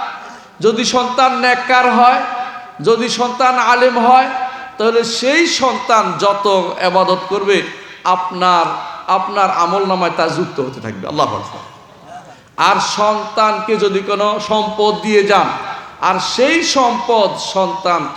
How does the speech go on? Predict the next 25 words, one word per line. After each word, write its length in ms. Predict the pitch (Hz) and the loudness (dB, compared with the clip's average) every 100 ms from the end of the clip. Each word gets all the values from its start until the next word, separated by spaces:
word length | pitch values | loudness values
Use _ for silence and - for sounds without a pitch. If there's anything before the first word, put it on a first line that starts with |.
| - | -4
খারাপ 260 | 190 170 156 | 0 0 0
কাজে 240 | 147 143 151 | -4 -2 -2
ব্যয় 200 | 147 139 139 | -2 -2 -2
করে, 220 | 151 135 101 - - - - _ | -4 -4 -6 -16 -20 -20 -20 _
কবরে 440 | 170 170 170 175 175 | 0 2 2 2 2
বসে 240 | 175 190 247 | -2 -6 -8
কি 80 | 214 | -6
শান্তিতে 460 | - 156 151 - | -2 -2 -4 -6
থাকবেন? 420 | 143 143 151 196 - - - - - - - - - _ | -6 -4 -4 -4 -6 -16 -20 -20 -20 -20 -20 -20 -20 _
শান্তি 400 | - 165 165 160 | -10 -4 -4 -4
পাবেন 280 | 151 131 117 | -2 -2 -2
না, 180 | 113 113 - - - - - - | -6 -8 -12 -20 -20 -20 -20 0
ওখানেও 560 | 190 208 247 262 - | 0 2 2 4 4
অশান্তি 580 | 226 165 185 214 202 - | 4 2 0 0 -2 -2
আপনার 320 | 160 151 151 131 | -2 -2 -6 -6
যুক্ত 220 | 131 135 131 | -8 -8 -8
হবে। 240 | 117 104 147 - - - - - - _ - | -6 -8 -12 -20 -20 -20 -20 -20 -20 _ -14
দুনিয়ার 440 | 139 247 269 269 240 | -6 -4 0 0 0
বুকে 240 | 220 247 | -4 -4
এই 80 | 226 | -4
জন্য 200 | 240 220 | -2 0
আপনাকে 380 | 190 208 220 220 | -2 -2 -4 -4
শত্রু 480 | - 202 202 214 196 | -4 -4 -4 -8 -10
চিনতে 340 | - 180 160 190 | -8 -10 -6 -2
হবে। 220 | 143 104 | -2 -4